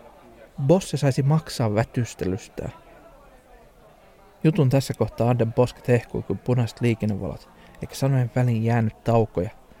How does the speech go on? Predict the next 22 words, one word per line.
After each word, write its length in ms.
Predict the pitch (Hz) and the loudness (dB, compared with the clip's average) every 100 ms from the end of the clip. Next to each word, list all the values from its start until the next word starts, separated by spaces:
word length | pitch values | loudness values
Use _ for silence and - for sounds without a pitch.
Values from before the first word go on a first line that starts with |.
| - - | -20 -4
vaan 120 | 123 117 | -2 -2
puheella 320 | 151 139 117 | 2 4 4
oli 120 | 110 | 2
yhtä 280 | 143 - - | -2 -4 -8
pulputusta. 800 | - 156 139 113 - 107 - - - - - - - - - - - - - - | 2 4 4 0 -4 -6 -6 -10 -10 -20 -20 -20 -20 -20 -20 -20 -20 -20 -20 -20
Se 120 | - | -20
fiilis 380 | - - 135 - | -12 -2 -2 0
jotenkin 300 | 131 135 117 - | 0 0 0 -2
tarttu. 500 | 123 - - - - - - - - - - | -2 -4 -10 -8 -8 -10 -20 -20 -20 -20 -4
Pelkästä 360 | - 226 - - | 0 0 0 -8
puheesta 600 | - 165 151 117 - 120 | -2 0 0 -2 0 2
ja 180 | 117 82 - - - | 2 0 -8 -20 -8
Ande 220 | 151 - - | -6 -4 0
innostuksesta 720 | 160 156 117 - - - - | 4 4 0 -4 -10 -10 -6
meikäläisellä 640 | 147 208 - 123 113 120 | 0 0 2 2 4 4
alkoi 260 | 117 120 123 | 2 2 -2
pulssi 340 | - 190 - | 2 2 0
takoa 300 | - 110 123 | -2 -2 0
lujempaa. 640 | 123 151 135 190 - - - - - - - - - - - - - - - - - | 2 4 4 2 -2 -10 -10 -16 -20 -20 -20 -20 -20 -20 -20 -20 -20 -20 -20 -20 -16
Sitten 320 | - - 185 | -16 2 6
äkkiä 380 | 214 - - 143 | 6 4 4 6
Ande 240 | 170 147 | 6 4